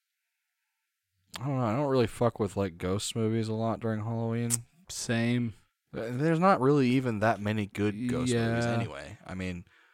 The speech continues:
Speaker 2: I mean, Casper's still good.
Speaker 1: Well, yeah, Casper was a, was a, um, com-, or a, uh, computer graphic, like, uh, like,
Speaker 2: Marvel?
Speaker 1: achievement.
Speaker 2: Yeah.
Speaker 1: Yeah, like,
Speaker 2: <laughs>
Speaker 1: achievement,
Speaker 2: Yeah.
Speaker 1: yeah.
Speaker 2: It's insane. Uh, and I remember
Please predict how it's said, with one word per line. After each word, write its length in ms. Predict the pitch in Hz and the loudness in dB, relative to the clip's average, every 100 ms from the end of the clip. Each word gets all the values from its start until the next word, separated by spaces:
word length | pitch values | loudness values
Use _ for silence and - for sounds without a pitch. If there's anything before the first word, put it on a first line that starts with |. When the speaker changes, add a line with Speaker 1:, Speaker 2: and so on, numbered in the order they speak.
| _ | _
Speaker 2:
I 60 | 180 | 0
mean, 160 | 185 139 | 0 4
Casper's 520 | 139 190 - 311 - | 10 10 10 6 8
still 200 | - 117 | 8 8
good. 300 | 104 107 147 - _ _ - | 6 0 -2 -16 _ _ 10
Speaker 1:
Well, 260 | 127 113 | 12 12
yeah, 180 | 110 98 | 10 4
Casper 440 | - 143 143 131 | 6 4 6 4
was 140 | 110 101 | 4 2
a, 160 | 98 - | -2 -2
was 180 | 110 104 | -2 0
a, 440 | 98 95 95 90 - | 0 0 -2 -4 -4
um, 480 | 101 95 95 92 92 _ - | -2 -2 -2 -6 -12 _ -12
com-, 200 | 104 95 _ _ 90 | -10 -10 _ _ -4
or 160 | 95 | -2
a, 100 | 95 | -2
uh, 240 | 90 90 87 85 _ | -4 -4 -8 -12 _
computer 280 | - 120 107 | -6 -2 0
graphic, 360 | 98 95 - 90 | 2 0 0 -8
like, 180 | 82 _ _ - | -10 _ _ -20
uh, 60 | - - | -18 -10
like, 140 | - - _ | -10 -10 _
Speaker 2:
Marvel? 180 | 131 113 123 160 196 | -4 2 4 6 6
Speaker 1:
achievement. 160 | - - | 4 6
Speaker 2:
Yeah. 220 | 175 - | 8 10
Speaker 1:
Yeah, 40 | - | 8
like, 100 | - | 10
Speaker 2:
<laughs> 100 | 226 | 10
Speaker 1:
achievement, 340 | - 180 73 | 10 6 2
Speaker 2:
Yeah. 60 | 78 | -4
Speaker 1:
yeah. 120 | 76 - - | -6 -8 -8
Speaker 2:
It's 180 | 151 143 | -4 2
insane. 520 | 156 139 190 110 104 - - - | 2 6 6 6 -2 -12 -14 4
Uh, 300 | 139 135 131 | 8 10 10
and 380 | 120 143 147 147 | 8 8 8 6
I 80 | 135 | 4
remember 380 | 190 262 226 | 6 10 10